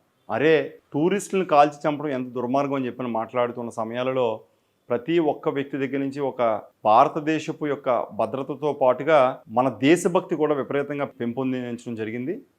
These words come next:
మరి అలాంటి సంఘటన మనం ఈ మధ్యకాలంలో WhatsApp-లో చాలా ఎక్కువగా ట్రోల్ అవుతూ ఉంది, విమానంలో భోజనం అని చెప్పని. ఈ విమానంలో భోజనం అని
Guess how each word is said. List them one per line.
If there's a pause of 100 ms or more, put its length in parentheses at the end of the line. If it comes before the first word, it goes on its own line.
(100)
మరి
అలాంటి
సంఘటన
మనం
ఈ
మధ్యకాలంలో
WhatsApp-లో
చాలా
ఎక్కువగా
ట్రోల్
అవుతూ
ఉంది, (260)
విమానంలో
భోజనం
అని
చెప్పని. (760)
ఈ
విమానంలో
భోజనం
అని